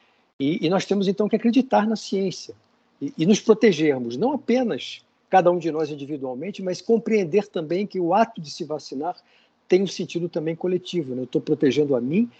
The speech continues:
tô protegendo minha família, tô protegendo meus amigos, meus vizinhos, a comunidade, o bairro, a cidade, o país onde vivo. Então, é, a exigência do, do passaporte.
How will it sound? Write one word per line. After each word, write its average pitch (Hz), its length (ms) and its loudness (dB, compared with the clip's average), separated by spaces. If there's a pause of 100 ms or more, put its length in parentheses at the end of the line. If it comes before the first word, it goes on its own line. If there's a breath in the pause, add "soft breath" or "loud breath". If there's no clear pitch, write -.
(140 loud breath)
tô 175 100 -2
protegendo 160 680 0 (360)
minha 139 160 2
família, 160 460 -4
tô - 100 -2
protegendo 147 360 0
meus 139 220 0
amigos, 127 540 -6 (340 soft breath)
meus 135 160 6
vizinhos, 135 560 0
a 160 60 4
comunidade, 139 840 -2
o 131 40 -8
bairro, 131 540 2 (920 loud breath)
a - 80 -2
cidade, 123 1080 0 (100)
o - 80 -10
país 127 560 2 (300)
onde 147 180 0
vivo. 110 320 -4
Então, 165 340 0 (140)
é, 147 180 0
a 131 80 0
exigência 156 440 2
do, 143 60 0
do 135 160 -6
passaporte. 123 600 -6